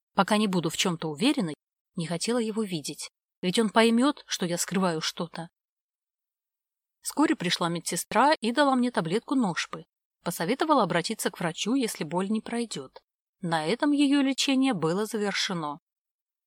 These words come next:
Леня Винницкий снова подхватил меня на руки и понес на выход. Уже на первом этаже мы столкнулись с Андреем, которого я не видела с той самой драки.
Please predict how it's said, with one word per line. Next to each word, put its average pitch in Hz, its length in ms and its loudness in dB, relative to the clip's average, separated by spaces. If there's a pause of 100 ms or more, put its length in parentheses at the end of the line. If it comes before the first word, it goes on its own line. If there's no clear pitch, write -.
(400)
Леня 208 460 2
Винницкий 254 580 0 (200)
снова 269 360 4
подхватил 214 540 0
меня 180 220 2
на 254 180 4
руки 285 240 0
и 285 200 2
понес 220 420 2
на 226 120 2
выход. 170 440 -8 (560)
Уже 190 200 -2
на 175 120 0
первом 170 380 0
этаже 170 320 0
мы 247 120 2
столкнулись 208 540 -2
с - 100 -4
Андреем, 233 580 2 (260)
которого 175 320 -2
я 165 160 0
не 160 120 0
видела 254 320 -2
с - 100 -6
той 254 220 2
самой 208 380 0
драки. 175 560 -4